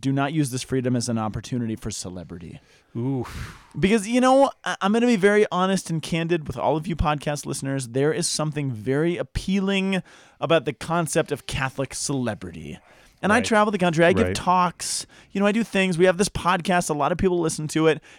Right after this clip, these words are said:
Speaker 1: And there's something so seductive about this concept of, like, people know me. People listen to me. I've got fans, you know? And it's
Speaker 2: Right.
Speaker 1: really, there's something deep inside of me that freaks out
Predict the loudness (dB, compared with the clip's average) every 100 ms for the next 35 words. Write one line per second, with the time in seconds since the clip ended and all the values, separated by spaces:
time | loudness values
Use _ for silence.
0 | -4 0 0 0 0 -2 -2 0 0 0
1 | -2 -4 -8 -10 -4 -4 -2 -4 -2 -2
2 | -4 -4 -8 -6 -6 -6 -4 -6 -6 -8
3 | -8 -10 -14 -20 -20 -20 -8 -2 0 0
4 | -4 -6 -8 -6 -6 -6 -2 0 0 -2
5 | -6 -4 -4 -6 -8 -8 -6 -4 -4 -6
6 | -8 -8 -8 -12 -18 -8 -6 -6 -8 -10
7 | -12 -16 -14 -10 -6 -4 -4 -6 -12 -20
8 | -6 2 4 4 0 -4 -2 2 6 10
9 | 10 8 2 0 0 2 0 -2 -2 -4
10 | -4 -4 -2 0 0 0 0 -2 -4 -8
11 | -4 -2 -2 -2 -4 -4 -2 0 0 -2